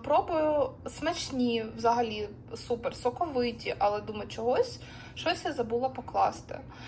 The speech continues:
І що ви думаєте? Я забула покласти цибулю.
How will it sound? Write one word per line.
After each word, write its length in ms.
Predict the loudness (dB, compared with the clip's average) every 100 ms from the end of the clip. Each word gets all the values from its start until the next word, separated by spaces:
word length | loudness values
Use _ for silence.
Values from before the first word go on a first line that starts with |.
| -10 -10 -12 -14 -14 -8
І 240 | -2 -2
що 220 | 2 2
ви 120 | 4 2
думаєте? 680 | 0 -2 -4 -6 -8 -8 -10 -14
Я 240 | 0 4 4
забула 340 | 2 2 2
покласти 1000 | 0 0 6 6 4 -2 2 4 4 2
цибулю. 440 | -4 0 2 4